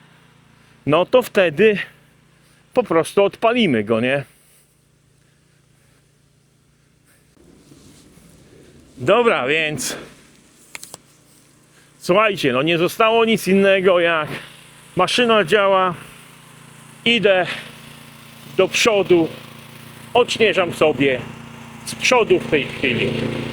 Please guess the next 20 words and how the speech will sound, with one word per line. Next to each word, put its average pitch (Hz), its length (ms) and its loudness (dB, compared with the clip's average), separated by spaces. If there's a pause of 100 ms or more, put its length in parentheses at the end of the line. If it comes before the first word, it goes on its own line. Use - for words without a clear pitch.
(2750)
Tutaj 202 340 2
drzwi 202 260 -2
zostawię 185 540 0
mu 156 180 2
otwarte, 202 760 2 (800)
może 196 280 2
będzie 175 300 0
chciał 180 280 0
iść 180 220 -4
na 151 140 2
dwójkę, 190 680 0 (920)
no 214 200 2
to 160 100 -6
wtedy 147 340 0
sobie 135 300 -2
poleci, 131 600 0
a 185 100 2
my 202 240 2 (920)
lecimy 151 480 0
teraz 123 520 -2